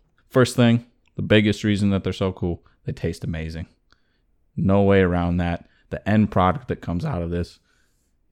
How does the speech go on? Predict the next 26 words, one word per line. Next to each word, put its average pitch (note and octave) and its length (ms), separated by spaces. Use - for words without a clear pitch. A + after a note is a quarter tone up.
is E2+ 360
steak, - 600
is E2+ 260
ground F2+ 360
beef, A2+ 480
is G#2 140
all A2+ 280
these A2+ 160
different G2+ 340
things, F2 460
and G2+ 140
it - 140
tastes F2 340
amazing. F2 600
That's F2+ 260
the F2+ 80
thing F#2 260
that, E2+ 240
that E2 140
really G#2 520
it F#2+ 140
all F#2 260
boils F2+ 380
down F2 280
to. - 220
Okay, F#2 300